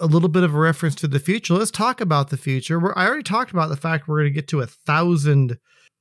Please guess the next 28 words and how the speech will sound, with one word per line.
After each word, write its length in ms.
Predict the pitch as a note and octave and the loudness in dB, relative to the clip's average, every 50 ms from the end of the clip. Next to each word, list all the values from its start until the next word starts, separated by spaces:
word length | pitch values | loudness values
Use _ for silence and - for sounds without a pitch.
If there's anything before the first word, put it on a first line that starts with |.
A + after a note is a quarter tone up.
| _ _ - _ | _ _ -20 _
people 340 | - F#3+ F#3 F3+ F3 D#3 D#3 | 0 0 0 2 2 2 4
in 60 | D3+ | 4
our 120 | C#3+ A2+ G#2+ | 2 0 -2
Slack 400 | - - E3 E3 D#3+ E3+ E3 _ | -6 -4 -2 0 0 0 0 _
group. 220 | - B2 A2+ B2 F3 | -8 -8 -4 -2 -2
At 80 | F3 | 0
some 200 | - - E4 F4+ | 0 0 -2 -2
point, 180 | - A#3+ G3 E3+ | 0 2 2 2
it's 80 | C#3 | 2
gonna 180 | C3 D3 B2+ A2+ | 0 -2 -2 -2
snowball, 500 | - - E3 D#3+ D#3 D3 C3 B2 A2 G#2+ | 0 2 2 4 4 2 0 -2 -4 -2
and 80 | A2 C#3 | 0 2
then 120 | E3 D#3 | 2 2
we're 140 | C#3+ C3 A2+ | 2 0 -2
in 60 | G#2+ | -6
trouble. 420 | - - C#3+ A#2+ G#2 G2 F2 _ _ _ _ _ _ _ _ _ _ _ _ _ _ _ _ _ - | -6 -4 -4 -4 -4 -8 -12 _ _ _ _ _ _ _ _ _ _ _ _ _ _ _ _ _ 0
Um, 220 | E3+ E3 D#3+ D#3 C#3+ | 2 4 6 6 6
the 100 | D3+ G#3+ | 6 4
other 140 | C#4 D#4 C4 | 4 2 2
thing 200 | - B3+ A#3 G3+ | 2 2 4 4
you 120 | F3+ F3 - | 4 4 2
almost 380 | E3+ F#3+ A3 A3 G#3 F3 - | 0 0 2 2 2 0 0
got 200 | - D#3+ D3 D3+ | 0 -2 -2 0
right 220 | C3+ C3 B2 - - | -2 -2 -4 -2 0
was 140 | C#3 C3+ | 0 2
I 100 | D3+ D3+ | 2 0
asked 380 | D#3 - D3+ D3+ D3 C#3+ - - | 0 0 0 0 0 -2 -2 -2
you 320 | D#3 D3+ C#3+ C#3+ C3+ B2+ | 0 0 2 0 0 -2